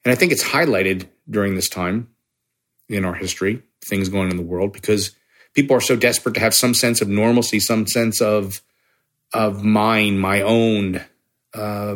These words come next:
a deeper understanding of the action that they take, that it means something. And I think in the process, we're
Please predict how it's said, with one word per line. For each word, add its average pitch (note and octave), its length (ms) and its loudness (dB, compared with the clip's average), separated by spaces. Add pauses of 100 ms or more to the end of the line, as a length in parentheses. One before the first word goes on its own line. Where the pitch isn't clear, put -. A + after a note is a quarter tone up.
a A#2 100 -6
deeper A2+ 360 2
understanding G#2 920 0 (720)
of G2+ 520 -6 (140)
the G2+ 360 0
action A#2 340 0
that G2+ 100 0
they G2+ 140 2
take, G#2 380 0
that G#2 100 2
it G#2+ 120 0
means A#2 340 4
something. F#2+ 460 -8 (880)
And B2 120 0
I A#2+ 60 0
think D#3+ 220 2
in C#3+ 80 4
the B2 60 0
process, D#3 540 0
we're A#2+ 400 2